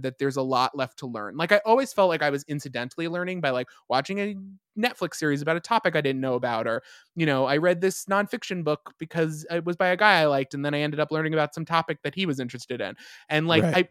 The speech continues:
Speaker 1: felt like I was just picking up information my whole life, but I never, like, purposely was like,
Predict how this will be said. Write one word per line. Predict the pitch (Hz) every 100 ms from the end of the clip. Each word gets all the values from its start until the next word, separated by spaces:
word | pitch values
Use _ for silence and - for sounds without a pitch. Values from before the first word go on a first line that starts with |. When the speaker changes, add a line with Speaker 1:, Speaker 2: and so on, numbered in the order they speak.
| -
Speaker 1:
felt | 247
like | 247
I | 226
was | 175 165
just | -
picking | - 226 202 180
up | 170 240
information | 269 294 302 302 294
my | 294
whole | 285
life, | 294 302 - - -
but | 208
I |
never, | 208 214 226 247
like, | 208 -
purposely | - 202 202 -
was | 165 156
like, | 147